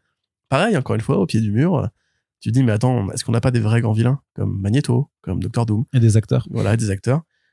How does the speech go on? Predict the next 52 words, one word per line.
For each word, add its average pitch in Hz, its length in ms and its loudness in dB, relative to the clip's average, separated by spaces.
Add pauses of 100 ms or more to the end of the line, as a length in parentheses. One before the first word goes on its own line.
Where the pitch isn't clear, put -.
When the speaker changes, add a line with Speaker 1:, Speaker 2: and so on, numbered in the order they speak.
(220)
Speaker 1:
euh, 104 160 0
qui - 120 -8
pourraient 117 300 0
être, 120 240 -2
euh, 104 320 0
de 104 140 -2
meilleure 107 220 0
facture 127 360 -4
que - 120 -6
cette 104 280 -6 (800)
pauvre, 113 460 0 (600)
pathétique - 680 -4
tentative 123 480 -4
de 131 100 -2
faire 117 220 -4
une 113 80 0
adaptation 113 400 -2
de 127 40 -2
Kang 113 100 0
le 110 80 0
Conquérant. 110 400 -2 (1200)
Voilà, 135 140 4
moi, 127 140 6
je - 80 -2
serais 123 220 4
assez 117 200 2
curieux 113 380 2
de, 110 100 2 (800)
de, - 180 -4
enfin, 120 140 2
je 190 60 0
serais 143 120 0
curieux 143 300 2
de, 120 160 2
d'être 107 260 -2
une 113 80 -4
petite 175 160 -2
souris, 143 380 0 (520)
euh, 117 60 0
dans 120 80 4
les 120 100 6
bureaux 127 220 4
de 127 60 4
Marvel 120 180 2
en 113 80 2
ce - 100 -8
moment 156 240 2
et 135 60 2
de, 107 320 0
de, 104 100 -4
de, - 300 -6
de, 110 40 0